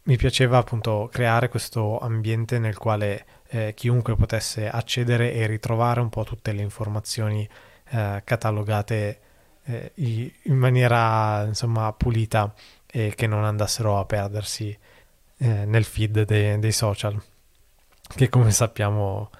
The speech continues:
è particolarmente rumoroso, mentre a noi appassionati di tè piace appunto anche, eh, ritrovare un po' questi, questi momenti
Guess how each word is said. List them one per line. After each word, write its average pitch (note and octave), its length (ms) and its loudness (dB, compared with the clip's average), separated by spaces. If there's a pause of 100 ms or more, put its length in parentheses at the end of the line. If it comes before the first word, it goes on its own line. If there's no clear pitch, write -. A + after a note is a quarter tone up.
(160)
è G#2 380 -4
particolarmente A2 840 0
rumoroso, G#2 640 -4
mentre G#2 480 -2 (380)
a G#2 220 0
noi G#2 280 -2
appassionati A#2 560 -2
di G#2 140 -6
tè G2+ 200 -4
piace G#2+ 520 -8 (560)
appunto A2 400 -8 (220)
anche, G#2+ 960 -6 (380)
eh, A2+ 300 -8
ritrovare B2 560 0
un A2 100 -2
po' A2 380 -4
questi, G2+ 840 -8 (160)
questi - 260 -6
momenti A2+ 1080 0